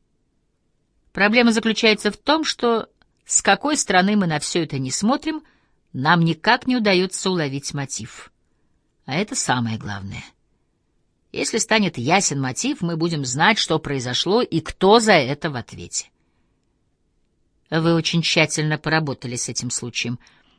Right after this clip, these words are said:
Осталось ли что-нибудь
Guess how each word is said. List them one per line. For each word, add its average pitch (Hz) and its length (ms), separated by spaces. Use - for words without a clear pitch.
Осталось 127 760
ли 139 120
что-нибудь 135 840